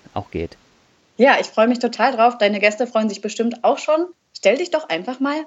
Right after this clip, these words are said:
Speaker 2: kurz vor. Wir machen's genauso wie immer.
Speaker 1: <laughs> Okay, also,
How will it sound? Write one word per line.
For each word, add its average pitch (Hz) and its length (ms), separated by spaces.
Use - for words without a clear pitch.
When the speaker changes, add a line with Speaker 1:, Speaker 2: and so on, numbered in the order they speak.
Speaker 2:
kurz 277 340
vor. 151 320
Wir 170 80
machen's 196 320
genauso 202 380
wie 269 80
immer. 156 420
Speaker 1:
<laughs> - 40
Okay, 107 380
also, 110 300